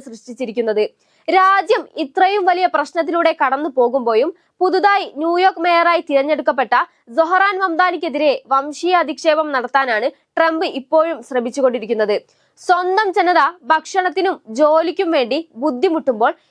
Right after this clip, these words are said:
ഇത്തരത്തിലുള്ള വംശീയപരമായും മതപരമായും ആക്ഷേപങ്ങൾ ഉന്നയിക്കാനുള്ള നീക്കം മാത്രമാണ് ഇപ്പോഴും ട്രംപിന്റെ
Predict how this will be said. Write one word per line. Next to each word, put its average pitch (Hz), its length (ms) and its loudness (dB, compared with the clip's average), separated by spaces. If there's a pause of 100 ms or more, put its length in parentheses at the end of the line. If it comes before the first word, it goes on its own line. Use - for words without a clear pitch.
(200)
ഇത്തരത്തിലുള്ള 403 640 2 (220)
വംശീയപരമായും 311 960 0 (300)
മതപരമായും 381 760 2 (260)
ആക്ഷേപങ്ങൾ 349 600 0 (140)
ഉന്നയിക്കാനുള്ള 320 640 0 (120)
നീക്കം 269 320 -2 (100)
മാത്രമാണ് 262 540 2 (320)
ഇപ്പോഴും 370 420 0 (140)
ട്രംപിന്റെ 302 460 0